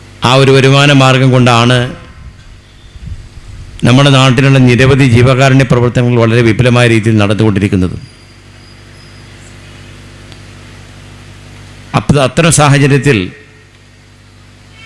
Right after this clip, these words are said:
നമുക്ക് ചെയ്യാനുള്ളത്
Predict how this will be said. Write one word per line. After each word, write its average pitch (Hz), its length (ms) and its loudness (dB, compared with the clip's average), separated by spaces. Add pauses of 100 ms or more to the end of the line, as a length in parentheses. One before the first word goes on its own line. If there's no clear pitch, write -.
(640)
നമുക്ക് 135 320 2 (1120)
ചെയ്യാനുള്ളത് 127 500 2